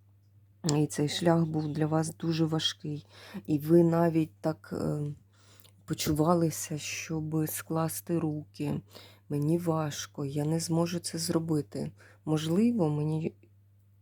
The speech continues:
От я бачу будинок, а, гроші, робота, фінанси, дім.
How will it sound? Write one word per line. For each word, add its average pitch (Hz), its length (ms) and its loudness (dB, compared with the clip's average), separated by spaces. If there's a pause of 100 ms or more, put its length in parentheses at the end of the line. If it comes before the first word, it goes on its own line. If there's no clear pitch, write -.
(840)
От 156 240 -6
я 156 220 -2
бачу 156 360 -4
будинок, 170 720 2 (1400)
а, 160 60 -6
гроші, 156 880 2
робота, 156 600 0
фінанси, 160 840 0
дім. 165 560 4